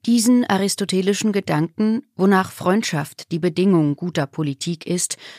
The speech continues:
trug Arendt im Jahre neunzehnhundertvierundfünfzig vor,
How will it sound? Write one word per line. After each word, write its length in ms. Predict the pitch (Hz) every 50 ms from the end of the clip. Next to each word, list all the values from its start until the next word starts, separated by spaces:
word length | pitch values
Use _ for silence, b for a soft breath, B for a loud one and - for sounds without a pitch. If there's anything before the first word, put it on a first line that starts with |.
| B B B
trug 300 | - 226 233 233 - -
Arendt 540 | 180 170 185 202 226 233 247 240 - - -
im 200 | - 185 180 175
Jahre 380 | 165 156 160 185 196 196 185
neunzehnhundertvierundfünfzig 1500 | 175 165 170 175 - 190 185 170 175 175 185 180 - - 180 175 170 180 175 - 190 175 156 - - - - 135 - -
vor, 360 | - - 156 147 139 139